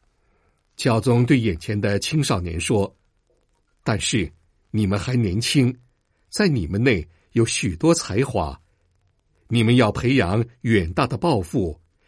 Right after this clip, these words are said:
要有远大的梦想，要追随远大的梦想。”亲爱的朋友们，这是我想对你们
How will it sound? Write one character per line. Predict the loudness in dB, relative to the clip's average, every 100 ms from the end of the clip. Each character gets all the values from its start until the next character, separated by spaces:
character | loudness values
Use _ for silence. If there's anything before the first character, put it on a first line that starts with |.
| _
要 | 4 6
有 | 6 6
远 | 4 4 4 2
大 | -2
的 | 0
梦 | 2 2
想， | 0 0 0 -2 -14 _ _ _ 2
要 | 2
追 | 4 2 2
随 | 2 0 2 0 _
远 | 0 2 2 -2
大 | -4
的 | 0
梦 | 2 2 0
想。” | 0 -2 -2 _ _ _ _ _ _ _ _ _
亲 | -10 -2 0
爱 | 0
的 | -4
朋 | -6 -2
友 | 0
们， | 0 -2 -4 -12 _ _ _ _ _ _ -6
这 | -2
是 | 0 2 0 0 -6 _
我 | 2 4
想 | 4 0
对 | 4
你 | 4 4
们 | 2 2 2